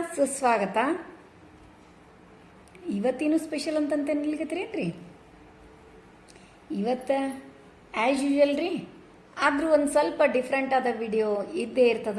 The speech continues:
ನಿಮಗೆಲ್ಲ ಗೊತ್ತೇ ಅದ. ಕೆಲವೊಂದಿಷ್ಟು ನನಗ್ ಗೊತ್ತಿದ್ದಷ್ಟು ಇನ್ಫಾರ್ಮೇಷನ್ ಅನ್ನ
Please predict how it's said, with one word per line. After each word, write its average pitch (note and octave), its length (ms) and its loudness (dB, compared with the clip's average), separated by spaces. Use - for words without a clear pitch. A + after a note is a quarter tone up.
ನಿಮಗೆಲ್ಲ C4+ 600 2
ಗೊತ್ತೇ C#4 340 2
ಅದ. C#4 140 6
ಕೆಲವೊಂದಿಷ್ಟು D#4+ 760 4
ನನಗ್ B3 500 2
ಗೊತ್ತಿದ್ದಷ್ಟು D4+ 880 2
ಇನ್ಫಾರ್ಮೇಷನ್ B3+ 880 0
ಅನ್ನ A3+ 220 -4